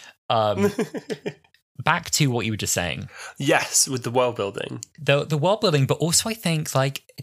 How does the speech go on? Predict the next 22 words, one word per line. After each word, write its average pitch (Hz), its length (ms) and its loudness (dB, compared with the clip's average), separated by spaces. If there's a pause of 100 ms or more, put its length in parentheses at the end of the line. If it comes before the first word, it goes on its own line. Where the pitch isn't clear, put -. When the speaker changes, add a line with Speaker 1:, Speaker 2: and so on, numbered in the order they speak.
Speaker 1:
this 165 180 -4
is 180 160 -4
what 127 340 -2 (320)
is 101 440 0 (680)
so 127 300 4
great 92 460 -4 (100)
about 95 420 -2
R 98 160 -4
T - 220 -10
D 95 60 -8
writing, 90 420 -6
I 80 60 -8
think, 90 220 -10
is, 85 340 -8
is 95 220 -6
he, 87 180 -10 (120)
he 95 280 -8 (120)
really 147 600 -4
gets - 380 -2
how 95 140 -2
to 98 140 -8
write 92 400 -6